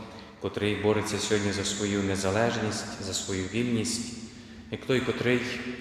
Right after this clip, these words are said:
товаришує молитвою тим, котрі захищають нас, товаришує тим, котрі в госпіталях, котрі повернулися вже додому скалічені,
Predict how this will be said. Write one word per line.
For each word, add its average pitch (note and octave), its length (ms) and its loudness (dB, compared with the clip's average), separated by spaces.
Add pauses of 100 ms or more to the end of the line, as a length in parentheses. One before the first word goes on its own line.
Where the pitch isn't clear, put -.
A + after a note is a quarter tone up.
(720)
товаришує B2+ 560 6
молитвою B2+ 680 4 (480)
тим, A#2 340 2 (100)
котрі A2 240 0
захищають A2+ 720 0
нас, - 500 0 (920)
товаришує G2 520 0
тим, G#2 320 0
котрі G2+ 240 -2
в F#2 120 0
госпіталях, G2+ 600 -2 (260)
котрі G2 200 -6
повернулися F#2+ 680 -2
вже F#2+ 140 -2
додому F2+ 360 -2
скалічені, G2 640 -4